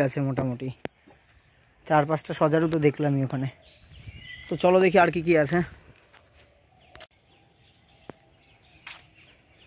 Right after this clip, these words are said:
তোমরা just কুমিরের সাইজটা দেখো, এক বিশাল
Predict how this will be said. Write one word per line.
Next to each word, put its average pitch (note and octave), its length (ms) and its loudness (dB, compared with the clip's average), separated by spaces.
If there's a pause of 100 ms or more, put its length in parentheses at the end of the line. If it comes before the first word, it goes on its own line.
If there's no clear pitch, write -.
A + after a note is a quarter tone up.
(420)
তোমরা D3 300 -6
just D#4 240 -6 (500)
কুমিরের F3 360 -6 (100)
সাইজটা - 420 -12
দেখো, C#3+ 260 -10 (4000)
এক D#3+ 160 -8 (200)
বিশাল F#3 460 4